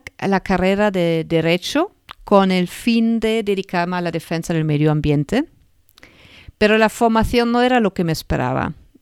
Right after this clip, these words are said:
Y después de cuatro años cambié la dirección de mi camino en la vida hacia el mundo de la comunicación audiovisual y los medios. Con una beca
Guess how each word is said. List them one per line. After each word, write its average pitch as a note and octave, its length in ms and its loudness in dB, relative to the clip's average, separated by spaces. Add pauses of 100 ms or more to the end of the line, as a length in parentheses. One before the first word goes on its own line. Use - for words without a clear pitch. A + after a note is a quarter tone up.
Y F#3+ 300 -2
después G3 420 -2
de G3 80 -6
cuatro G3+ 380 -2
años A3 500 -2
cambié F3+ 600 -2
la E3+ 180 0
dirección F3+ 580 -4
de F3+ 100 -6
mi E3+ 120 -4
camino E3+ 440 -4
en F#3 60 -2
la F3+ 80 2
vida G3+ 420 0 (520)
hacia A3 400 2
el G#3+ 60 2
mundo G3+ 340 0
de G3 100 2
la D#3+ 460 0
comunicación F3+ 1120 0
audiovisual E3 1000 0
y F3 120 -6
los E3 180 -8
medios. C#3+ 580 -10 (1500)
Con F#3+ 300 2
una F#3 220 2
beca C#4 440 0